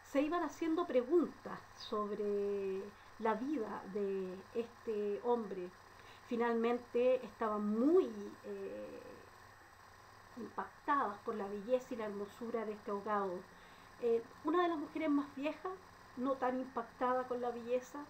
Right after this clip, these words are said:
eh, y la hermosura de este hombre, lo queda mirando y tranquilamente le dice,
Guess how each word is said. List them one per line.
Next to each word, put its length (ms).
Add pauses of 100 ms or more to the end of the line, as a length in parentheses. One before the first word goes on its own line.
(480)
eh, 600
y 80
la 80
hermosura 540
de 60
este 260
hombre, 440
lo 160
queda 220
mirando 800
y 220 (120)
tranquilamente 1120 (200)
le 140
dice, 460